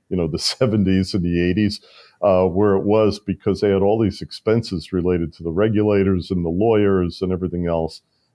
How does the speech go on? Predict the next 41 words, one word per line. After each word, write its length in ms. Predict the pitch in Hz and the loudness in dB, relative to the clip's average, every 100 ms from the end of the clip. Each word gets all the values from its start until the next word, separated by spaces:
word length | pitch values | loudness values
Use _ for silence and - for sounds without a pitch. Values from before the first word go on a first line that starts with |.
| - | -2
That's 300 | 113 135 - | 0 0 0
over. 500 | 110 95 82 82 78 _ _ _ - | 2 2 0 -2 -4 _ _ _ -2
Um, 400 | 98 92 92 - | 2 2 0 -2
and 120 | 117 | -2
I 100 | 107 | 0
think 340 | 104 131 135 - | 0 0 0 2
as 200 | 98 - | 0 -2
the 60 | |
bank 340 | 98 113 107 - | 0 0 0 -4
shrinks, 580 | - 170 139 101 - 98 | -4 -2 0 -2 -4 -6
which 220 | - 101 | -4 -2
it 100 | 95 | 0
is 220 | 120 - | -2 -2
doing, 520 | 120 131 120 78 90 - _ _ - | -2 2 2 0 -6 -12 _ _ -2
uh, 280 | 95 98 98 | 0 2 2
they 200 | 107 113 | 2 2
are 120 | 117 | 0
gonna 260 | 101 107 | 0 0
end 220 | 101 107 107 | 0 0 0
up 160 | 104 | 0
with 120 | 98 | -4
higher 400 | 104 107 98 98 | -2 0 2 0
equity 320 | 117 - 95 85 | -2 -4 -4 -4
returns. 500 | 76 - 82 78 - | -6 -6 -4 -2 -2
That's 220 | 131 - | -4 -2
the 140 | 156 | 0
irony 440 | 104 104 107 98 80 | 2 2 2 0 -2
here, 260 | 85 69 - | -4 -6 -4
Jack. 380 | 76 65 - _ _ _ - | -4 -4 -8 _ _ _ -2
These 160 | 92 | -2
banks 480 | 78 110 110 117 - | 0 0 0 -2 -4
got 280 | - 90 - | 0 0 -2
expanded 800 | - - - 107 107 107 104 90 | -12 -14 -6 -2 2 2 0 0
and 200 | 82 78 | -2 -4
bloated 520 | 87 87 101 101 82 | -2 0 2 0 -2
by 200 | 90 82 | -2 -2
the 100 | 80 | -2
Fed's 420 | - 95 85 76 | -2 -2 0 -2
open 280 | 95 87 85 | -4 -2 -4
market 400 | 80 80 82 98 | -2 -2 -2 0
operations, 760 | 90 87 98 95 101 123 123 | 0 0 -2 -2 -2 -6 -8